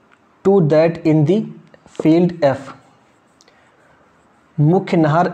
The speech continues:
एम के शीर्ष से खेत F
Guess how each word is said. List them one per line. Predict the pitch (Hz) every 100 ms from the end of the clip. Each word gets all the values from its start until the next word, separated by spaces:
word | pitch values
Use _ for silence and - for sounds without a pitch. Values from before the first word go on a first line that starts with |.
| -
एम | 156 175
के | 175 170
शीर्ष | 165 - 151 170 170 - - - _ -
से | - 175
खेत | 170 - 156 175 170 -
F | 151 143 -